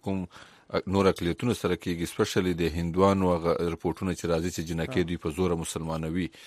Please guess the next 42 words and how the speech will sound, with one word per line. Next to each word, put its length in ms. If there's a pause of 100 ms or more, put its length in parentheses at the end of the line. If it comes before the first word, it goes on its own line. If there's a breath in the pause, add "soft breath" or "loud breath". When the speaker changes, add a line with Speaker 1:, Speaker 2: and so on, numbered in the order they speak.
(460 loud breath)
Speaker 1:
دغسې، 540 (320)
آه، 240
چې 120
هلته 260
کومې 240
حملې 400
کیږي 300 (100)
په، 60
آه، 540
کرسچنز 420 (120)
باندې، 460
په 120
عیسایانو 500
باندې. 400
Speaker 2:
په 140
سلیبس 420
کې 100
Speaker 1:
په، 200
په، 160
په 140
سلیبس 460
کې 80 (100)
ډېرې 240
کیسې 340
دي 80
چې 180
هلته 200
دوی 260
وایي 200
چې 140 (140)
هندوانو 440
په 140
خلاف 520
یا 120
نور 180 (100)
داسې 240
چې 120
کوم 160
مذهبي 300
اقلیتونه 520
دي، 160 (440 loud breath)
هغوی 260